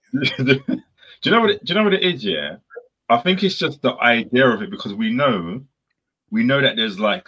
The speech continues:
a handful of cameos to come as well. So we, we potentially got Patrick Stewart coming back. We've got Jennifer Garner, um, as Elektra,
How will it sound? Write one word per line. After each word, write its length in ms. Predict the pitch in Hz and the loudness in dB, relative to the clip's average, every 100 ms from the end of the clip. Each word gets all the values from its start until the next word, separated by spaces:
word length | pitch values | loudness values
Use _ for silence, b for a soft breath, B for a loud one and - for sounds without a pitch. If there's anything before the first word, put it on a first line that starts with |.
| - | -12
a 120 | 82 | -12
handful 600 | - - 120 113 110 110 | -12 -4 -2 -2 -2 -8
of 120 | 90 | -8
cameos 460 | - 107 95 85 - | -6 -4 -4 -8 -12
to 60 | |
come 240 | - 92 82 | -10 -8 -8
as 100 | 76 | -8
well. 300 | 92 139 - _ _ - - _ _ | -8 -8 -10 _ _ -20 -20 _ _
So 160 | 208 | -4
we, 140 | 98 104 | -2 -4
we 220 | 107 98 _ - | -6 -8 _ -12
potentially 420 | 113 127 98 110 | -6 -4 -4 -4
got 200 | 101 - | -4 -6
Patrick 380 | 117 - - - | -8 -8 -10 -16
Stewart 380 | - 127 110 - | -4 -2 -2 -4
coming 300 | 98 92 82 | -8 -8 -8
back. 160 | 80 | -8
We've 120 | 87 85 | -10 -8
got 240 | 90 - _ _ _ _ - | -8 -8 _ _ _ _ -6
Jennifer 360 | 101 95 - | -4 -4 -6
Garner, 680 | 80 110 110 107 98 87 78 - _ _ _ - | -4 2 2 2 0 -4 -6 -12 _ _ _ -6
um, 600 | 92 90 85 85 85 87 - | -4 -4 -6 -8 -10 -10 -8
as 140 | 90 | -6
Elektra, 680 | 87 101 - - 92 76 69 | -4 -4 -4 -6 -6 -6 -8